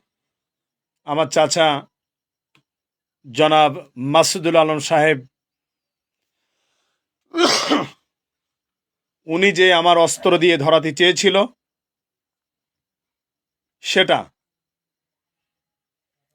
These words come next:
কল রেকর্ড ফাঁস হওয়ার পরে সেটা উনি করতে পারেননি।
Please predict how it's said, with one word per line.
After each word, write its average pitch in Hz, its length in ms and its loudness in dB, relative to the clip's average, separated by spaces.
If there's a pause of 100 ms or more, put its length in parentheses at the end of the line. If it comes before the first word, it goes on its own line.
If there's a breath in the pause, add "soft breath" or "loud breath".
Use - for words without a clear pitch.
(400)
কল 185 220 -2
রেকর্ড 175 340 2 (100)
ফাঁস 170 280 2
হওয়ার 170 260 4
পরে 160 200 2 (1800)
সেটা 165 300 -2
উনি 151 200 -2
করতে 139 200 -4
পারেননি। 120 460 -2